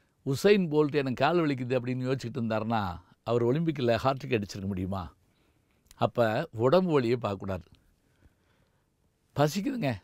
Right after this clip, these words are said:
நான் சா-, சா-, சாப்பிட்டு வேலையை பார்க்குறேன்" என்று சொல்லுகிறவர்கள் வந்து சில நேரங்கள்ல வேலையை விட்டுருவாங்க,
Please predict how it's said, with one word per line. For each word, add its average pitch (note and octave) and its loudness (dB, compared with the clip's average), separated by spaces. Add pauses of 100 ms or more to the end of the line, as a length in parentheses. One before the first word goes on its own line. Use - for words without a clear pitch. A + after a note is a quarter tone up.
(100)
நான் A#2 -4
சா-, C3 0
சா-, A#2 2
சாப்பிட்டு D#3 4
வேலையை C#3+ 4
பார்க்குறேன்" G#2+ -4
என்று C3+ -2
சொல்லுகிறவர்கள் C3 2
வந்து A#2 0
சில C#3 -2
நேரங்கள்ல A#2 -2
வேலையை D3 0
விட்டுருவாங்க, A2+ -4